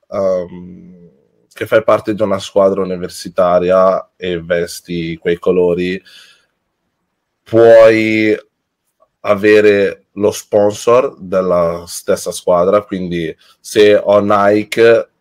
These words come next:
non posso vestire Adidas andando, eh, in giro per l'università. Poi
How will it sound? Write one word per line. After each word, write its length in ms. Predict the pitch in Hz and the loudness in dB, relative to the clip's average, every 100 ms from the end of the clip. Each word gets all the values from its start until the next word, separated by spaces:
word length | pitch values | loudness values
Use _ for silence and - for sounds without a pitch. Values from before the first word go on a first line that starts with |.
| _ - | _ -6
non 220 | 101 98 | -6 -2
posso 300 | 98 - 90 | -4 -4 -10
vestire 440 | 90 - 92 90 | -10 -10 -6 -4
Adidas 680 | 87 82 87 95 104 104 - 127 - _ - | -2 -4 -2 0 0 -2 2 2 2 _ -2
andando, 960 | 104 104 101 104 101 98 95 90 - _ _ _ _ _ _ _ _ _ _ _ _ - | -2 2 2 2 2 2 2 2 -2 _ _ _ _ _ _ _ _ _ _ _ _ -2
eh, 680 | 95 95 92 90 87 87 90 | 2 4 6 4 2 0 -2
in 80 | 98 | -2
giro 260 | 107 101 | -2 0
per 140 | - 92 | -2 -4
l'università. 840 | 95 95 87 85 92 82 76 - _ _ _ _ _ _ _ | -6 -4 -6 -8 -12 -6 -6 -8 _ _ _ _ _ _ _
Poi 880 | - 110 107 101 95 92 92 90 87 | 2 4 6 4 0 -4 -6 -4 -4